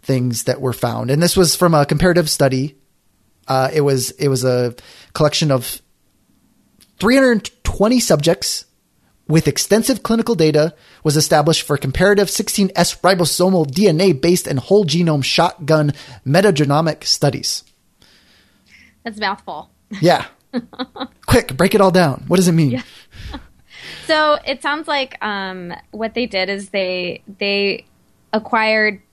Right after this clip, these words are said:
Speaker 2: uh, three hundred and twenty pl-, placentas from mothers at birth.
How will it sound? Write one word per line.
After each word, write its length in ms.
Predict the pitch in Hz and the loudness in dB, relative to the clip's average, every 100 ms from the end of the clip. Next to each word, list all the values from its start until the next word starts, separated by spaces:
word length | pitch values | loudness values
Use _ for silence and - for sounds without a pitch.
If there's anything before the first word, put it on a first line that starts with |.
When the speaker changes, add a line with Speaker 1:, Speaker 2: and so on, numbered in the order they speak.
| _ _ | _ _
Speaker 2:
uh, 100 | - - _ | -10 -10 _
three 160 | 233 240 | -6 -2
hundred 280 | 226 208 214 | 0 0 -2
and 160 | 214 | -4
twenty 480 | 208 190 190 190 185 _ | -6 -8 -6 -6 -10 _
pl-, 280 | 202 208 - | -10 -10 -8
placentas 680 | 214 196 185 196 190 185 180 | -8 -4 -4 -2 -2 -2 -6
from 180 | 180 190 | -6 -4
mothers 580 | 180 175 180 175 175 _ - - _ | -2 -2 -2 -4 -10 _ -20 -20 _
at 220 | 208 220 | -6 -4
birth. 340 | 214 202 202 | -2 -2 -2